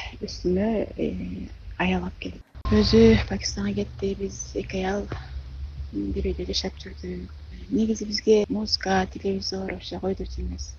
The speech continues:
Ал аял болсо үйүнөн магнитофон алып келип, музыка коюп, телевизор алып келип, кинолорду көрүп жүрдү да. "Күйөөм келгенден кийин мен ушундай кылып жүрдү, ушинтти", — деп дедим. "Эмнеге ушинтесиңер?" — деп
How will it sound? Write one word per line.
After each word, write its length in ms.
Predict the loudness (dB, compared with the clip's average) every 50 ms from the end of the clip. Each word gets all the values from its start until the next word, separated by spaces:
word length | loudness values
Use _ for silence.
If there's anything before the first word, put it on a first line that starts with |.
| -18 -18 -20 -20 -20 -20 -12 -4
Ал 160 | -2 0 2 4
аял 240 | 4 4 4 2
болсо 560 | 2 -2 -4 -4 -2 0 2 2 2 2 2 2
үйүнөн 400 | 2 2 2 2 2 2 4 4 2
магнитофон 480 | 2 0 -2 -2 -2 -4 -4 -2 -2 -2
алып 160 | -2 -2 -4 -8 -8
келип, 360 | -6 -2 -2 -2 -2 0 0
музыка 360 | 0 0 0 -2 -4 -4 -4
коюп, 400 | -2 -2 -2 -2 -2 -2 -4 -6 -8 -6 -6
телевизор 500 | -4 -2 0 0 0 0 0 0 -2 -2
алып 120 | -4 -6 -4
келип, 480 | -2 -2 -2 -2 -2 -2 -2 -2 -4 -4 -4
кинолорду 560 | -2 0 0 0 0 0 -2 -2 -2 -4 -4
көрүп 720 | -2 -2 -2 -2 0 -2 -2 -2 -4 -6 -8 -8 -10 -10 -8
жүрдү 320 | -8 -8 -8 -6 -8 -6
да. 140 | -6 -6 -8 -10 -14 -14 -16 -16 -12 -6
"Күйөөм 240 | -2 -2 0 0 0
келгенден 580 | 0 0 0 2 2 2 2 2 2 0 0
кийин 380 | -2 -2 0 2 4 4 2 0 -4 -10 -12 -6 0
мен 220 | 0 2 2 2 0
ушундай 560 | -2 -2 -2 -2 0 2 2 2 2 0 -2 -4 -6 -6 -4 -4 -2
кылып 220 | 0 0 0 -2 -2 -2 -2
жүрдү, 480 | -2 -2 0 0 0 2 2 2 0
ушинтти", — 800 | -2 -2 -4 -4 -4 -4 -6 -8 -8 -2 0 2 2 2 0 -2 -4
деп 140 | -6 -10 -10 -8 -4
дедим. 340 | -2 -2 -2 -2 -4 -8 -8 -10 -14 -16 -16 -16 -16 -16 -16 -16 -8 -4
"Эмнеге 300 | 0 0 2 2 2 0
ушинтесиңер?" — 680 | 0 -2 -4 -4 -2 -2 -4 -4 -2 -2 -2 -2 -2 -2 -4
деп 140 | -6 -6